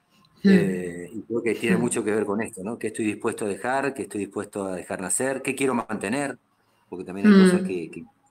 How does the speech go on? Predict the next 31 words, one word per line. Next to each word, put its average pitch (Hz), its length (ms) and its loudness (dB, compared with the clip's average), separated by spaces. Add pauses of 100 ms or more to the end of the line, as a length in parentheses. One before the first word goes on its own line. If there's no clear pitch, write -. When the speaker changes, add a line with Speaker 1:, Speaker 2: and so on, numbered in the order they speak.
(140)
Speaker 2:
sirven 104 380 -2
a, 87 140 -6
a 80 60 -10
este - 80 -20 (520)
Speaker 1:
Correcto, 180 540 6
Speaker 2:
modelo. 180 200 -6
Speaker 1:
sí, 196 140 0
sí. 180 360 -4 (840)
Speaker 2:
El 139 160 0
otro, 170 720 2
el, 127 220 -4
la 127 140 -2
otra 170 280 -2
tema 160 240 -2
que 147 100 0
tengo 147 640 0
para 120 260 -2
preguntarte 123 720 -2
respecto 139 640 -2
ya 147 120 -2
un 143 120 -4
poco 147 220 -2
más 143 200 -2
a 143 40 -4
la 131 100 -4
implementación, 110 600 -4
pero 101 140 -4
que 95 80 -8
tiene 151 320 -2
que 110 140 -2
ver, 127 400 -4